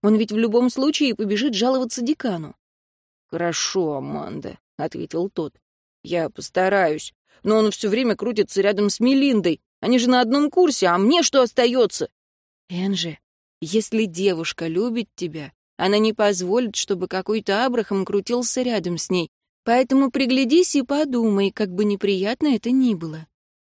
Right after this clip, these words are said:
Энджел кивнул, но я увидела, не послушает. Первая любовь, она такая, мешает думать и заставляет терять голову. Оставалось надеяться, что на самом деле его увлечение не приведет ни к чему дурному. День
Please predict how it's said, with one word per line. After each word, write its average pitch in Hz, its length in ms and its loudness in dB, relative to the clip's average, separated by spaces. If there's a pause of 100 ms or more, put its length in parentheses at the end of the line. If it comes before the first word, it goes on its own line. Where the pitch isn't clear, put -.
(160)
Энджел 170 420 2
кивнул, 220 680 0
но 202 100 4
я 208 240 6
увидела, 240 560 2 (240)
не 277 220 6
послушает. 262 920 -4 (320)
Первая 175 440 4
любовь, 180 420 2
она 185 200 -2
такая, 240 540 -2 (220)
мешает 180 640 2
думать 214 360 0
и 175 40 -2
заставляет 180 640 0
терять 208 320 0
голову. 165 460 -4 (280)
Оставалось 165 500 0
надеяться, 175 560 0
что - 140 -6
на 170 140 -4
самом 175 380 -2
деле 190 220 2
его 175 300 2
увлечение 190 680 2
не 196 160 0
приведет 196 420 -2
ни 202 120 -2
к - 60 -8
чему 202 280 -2
дурному. 214 560 -2 (560)
День 320 400 2